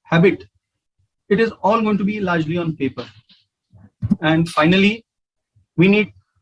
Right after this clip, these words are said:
to sensitize guests about the cultural sensibilities of the locals. There is a saying in my, uh,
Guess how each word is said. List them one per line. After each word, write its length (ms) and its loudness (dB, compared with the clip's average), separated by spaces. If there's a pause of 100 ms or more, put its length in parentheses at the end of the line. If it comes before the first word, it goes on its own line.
(500)
to 60 2
sensitize 840 0
guests 720 -2
about 420 0
the 160 -4 (140)
cultural 400 0
sensibilities 680 -2
of 100 -6
the 80 -4
locals. 520 -8 (1080)
There 180 2
is 360 2
a 320 2 (120)
saying 680 0
in 180 -2
my, 440 -2 (1800)
uh, 440 -4